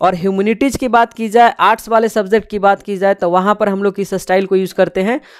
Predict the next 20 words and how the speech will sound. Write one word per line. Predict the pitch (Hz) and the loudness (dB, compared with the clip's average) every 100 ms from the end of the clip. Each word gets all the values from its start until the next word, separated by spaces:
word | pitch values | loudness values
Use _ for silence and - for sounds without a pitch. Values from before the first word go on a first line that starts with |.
| - | -6
वहाँ | 170 202 240 | -2 0 0
पर | 233 | -2
हम | 175 196 | -4 0
लोग | 247 - | 0 4
एमएलए | 240 240 269 262 | 2 4 2 2
को | 233 | 0
यूज़ | 208 202 | -4 -4
करते | 185 175 175 | -2 -2 -2
हैं, | 180 262 - _ - | -2 -2 -6 _ -8
मॉडर्न | 160 202 226 233 285 | 0 2 2 0 0
लैंग्वेज | 220 196 196 233 247 - | 2 0 2 0 0 0
एसोसिएशन | 185 233 240 - 240 - 190 | -2 2 2 4 2 2 -2
को। | 135 120 120 _ _ - | -2 -10 -14 _ _ -4
ठीक | 185 | 0
है, | 277 220 | 2 0
समझ | - 202 233 | -2 2 2
में | 240 | 4
आ | 247 | 2
रही | 247 | 2
बात? | 247 285 | 2 -2